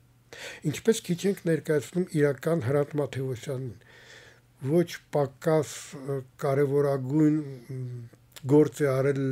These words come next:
լեզվի տեսակետից, գրական լեզվի տեսակետից Հրանտ Մաթեոսյանը։ Շատ տարանջատված էր իրարից, ը,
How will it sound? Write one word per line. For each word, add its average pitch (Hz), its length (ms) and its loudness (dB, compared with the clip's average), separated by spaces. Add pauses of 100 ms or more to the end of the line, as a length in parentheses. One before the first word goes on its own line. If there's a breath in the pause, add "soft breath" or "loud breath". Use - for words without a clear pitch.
լեզվի 127 440 4
տեսակետից, - 640 -10
գրական 113 520 -2
լեզվի 107 360 -4
տեսակետից 110 720 -12 (280 loud breath)
Հրանտ 123 380 0
Մաթեոսյանը։ 101 840 -8 (520 loud breath)
Շատ - 320 0 (360)
տարանջատված 139 840 4
էր 113 160 -4
իրարից, 120 640 -2 (400 loud breath)
ը, 139 160 -4